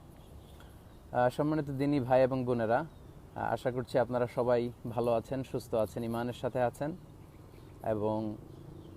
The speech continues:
টেন days of রমাদান আমরা কাটাচ্ছি। আহ, এবাদতের মুহূর্ত, আপনারা, উম, এবাদতে আপনাদের সময়গুলোকে কাটাচ্ছেন। কি করে আল্লাহর প্রিয় ভাজন হওয়া যায়, কি করে আল্লাহর নৈকট্য পাওয়া যায়, কি করে আল্লাহর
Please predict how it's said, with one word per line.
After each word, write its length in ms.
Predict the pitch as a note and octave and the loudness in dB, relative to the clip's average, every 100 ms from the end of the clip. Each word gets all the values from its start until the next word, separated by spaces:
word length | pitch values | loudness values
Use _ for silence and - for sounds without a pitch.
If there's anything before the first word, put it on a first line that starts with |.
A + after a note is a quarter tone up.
| - - D3 C#3+ | -16 -14 -4 2
টেন 140 | C#3 | 2
days 80 | C#3 | 2
of 40 | - | 0
রমাদান 360 | B2+ B2+ B2+ A#2+ | 2 2 2 2
আমরা 200 | A#2 A#2 | 0 2
কাটাচ্ছি। 520 | A2 G#2+ - C#3 D#3 - - - - - - - | 2 0 -2 -4 -4 -10 -18 -18 -18 -20 -16 -6
আহ, 240 | G2+ - | -4 0
এবাদতের 460 | A2+ A#2+ A#2 A2+ A#2+ A2+ | 4 4 2 0 0 0
মুহূর্ত, 460 | B2+ C3 C#3 - A#2 - | -4 -2 -2 -2 -2 -2
আপনারা, 420 | G#2 - G#2+ G#2+ G2 - - - - - | -8 -2 2 2 0 -6 -20 -20 -18 -12
উম, 180 | G2 F#2+ - | -10 -6 -2
এবাদতে 460 | A2+ A#2+ A2+ A2+ | 2 2 2 0
আপনাদের 300 | G#2 G#2+ G#2 | -2 -2 -4
সময়গুলোকে 720 | - G#2+ G2+ F#2+ G2+ F#2+ A2 | -4 -4 -4 -2 -2 -2 -2
কাটাচ্ছেন। 440 | A2 A2 G#2+ C3 D3 - - - - - | -2 -2 -2 -6 -10 -12 -20 -20 -14 -6
কি 100 | C3 | 0
করে 220 | C#3 C3 | 2 6
আল্লাহর 280 | B2 B2 A#2+ | 6 4 2
প্রিয় 160 | - B2 | 2 0
ভাজন 360 | A2+ A#2 A#2+ A#2+ | 2 2 0 0
হওয়া 220 | A#2 A#2+ | 0 2
যায়, 160 | B2+ C3 | 0 -2
কি 80 | A#2+ | -4
করে 260 | A#2 A2+ | -2 2
আল্লাহর 300 | A2 G#2+ A2 G#2 - - - - | 2 2 0 0 -10 -20 -20 -8
নৈকট্য 420 | C3 C#3+ D3 C#3+ | -4 -2 -2 -2
পাওয়া 260 | B2 A#2 G#2+ | 0 2 2
যায়, 140 | A2 | 0
কি 140 | A2 A#2 | -2 -2
করে 200 | A#2 A2+ | 0 0
আল্লাহর 300 | G#2+ A2 | 2 0